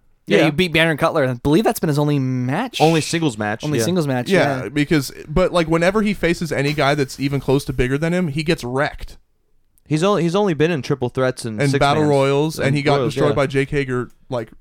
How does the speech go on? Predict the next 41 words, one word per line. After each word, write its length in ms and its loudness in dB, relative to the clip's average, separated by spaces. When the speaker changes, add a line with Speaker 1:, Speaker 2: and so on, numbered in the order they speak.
Speaker 3:
right 240 0
away, 400 -4
instantly. 440 -2
Speaker 1:
Do 20 2
you 60 2
Speaker 2:
Well, 100 6
Speaker 1:
think 140 2
Speaker 2:
Jake 180 2
Hager 320 2
is, 240 0
I 140 2
mean, 180 -4
they're 100 4
positioning 460 -4
him 100 0
as, 160 0
like, 120 -4
an 160 -6
M 140 0
M 100 -2
A 160 2
fighter. 340 0
Speaker 1:
Yeah. 160 4
Speaker 3:
Right, 240 0
right. 120 -4
Speaker 1:
Do 60 2
you 140 4
think 760 -6
he, 800 -2
they 140 -4
go 160 0
to 80 -2
Cody 260 -2
right 160 0
away, 280 0
or 60 0
do 40 -6
you 80 -4
think 160 -6
he 160 -8
kinda 280 -8